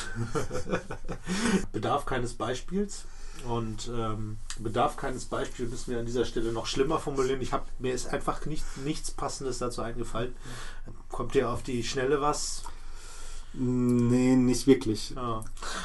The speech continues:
Speaker 1: Ah, wenn, äh, ihr könnt ja mal, wenn, wenn euch dazu ein Beispiel einfällt, könnt ihr das eigentlich mal in die Kommentare schreiben oder uns das sogar per, per M P drei oder so zusenden.
Speaker 2: Hm. Weil, also, wir wären sehr dankbar für ein Beispiel.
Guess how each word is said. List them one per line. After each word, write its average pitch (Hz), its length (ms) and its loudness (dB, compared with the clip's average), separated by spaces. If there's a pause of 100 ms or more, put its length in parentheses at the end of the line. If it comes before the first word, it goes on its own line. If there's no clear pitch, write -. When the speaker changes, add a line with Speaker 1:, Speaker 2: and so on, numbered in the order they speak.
Speaker 1:
Ah, - 160 6
wenn, 151 180 10
äh, 151 100 2 (520)
ihr 180 160 6
könnt 175 200 8
ja 165 80 8
mal, 127 260 4
wenn, 131 120 4 (100)
wenn 143 140 2
euch 190 180 4
dazu 160 240 4
ein 139 80 -2
Beispiel 147 280 2
einfällt, 131 320 0
könnt 143 160 0
ihr 131 60 -2
das 120 140 -2
eigentlich 120 260 -4
mal 120 100 -2
in 117 60 0
die 110 60 -4 (160)
Kommentare 120 560 0
schreiben 117 420 -2
oder 113 220 -4
uns 120 160 -6
das 117 120 -2
sogar 117 220 0
per, 110 240 -4
per 107 200 -6
M 107 80 -8
P 113 120 -4
drei 120 260 -2
oder 117 160 -2
so 107 100 -4
zusenden. 104 640 -2 (200)
Speaker 2:
Hm. 117 240 -2 (420)
Weil, 113 300 0
also, 127 300 8
wir 135 260 8
wären 139 180 8
sehr 127 180 4
dankbar 113 300 2
für 120 160 2
ein 123 140 2
Beispiel. 127 560 4